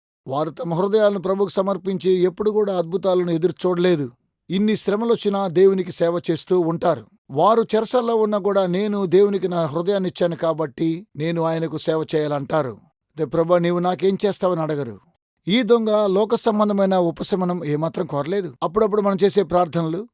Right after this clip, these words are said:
ఒక వ్యక్తి చెరసాల్లో ఉండేలా చేశాడు. అతడు ఇలా అంటున్నాడు,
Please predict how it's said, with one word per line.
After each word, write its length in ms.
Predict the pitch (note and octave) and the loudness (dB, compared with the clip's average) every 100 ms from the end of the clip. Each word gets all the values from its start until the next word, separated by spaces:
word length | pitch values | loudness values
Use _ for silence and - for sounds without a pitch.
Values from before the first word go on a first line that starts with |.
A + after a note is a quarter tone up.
| - | -6
ఒక 140 | D3+ | 0
వ్యక్తి 360 | E3 F3 D#3+ F3+ F3 | 2 0 0 0 2
చెరసాల్లో 360 | E3+ F#3+ E3+ | 2 2 0
ఉండేలా 240 | E3 D#3+ D#3 E3 | 0 0 -2 -2
చేశాడు. 380 | D3+ D3 C#3 D3 _ _ _ _ _ - | -4 -4 -8 -12 _ _ _ _ _ -6
అతడు 260 | C#3 D3+ E3 | -4 0 0
ఇలా 120 | D#3 | 0
అంటున్నాడు, 580 | D#3 E3 D#3+ D3 C#3 | -2 -2 -2 0 -4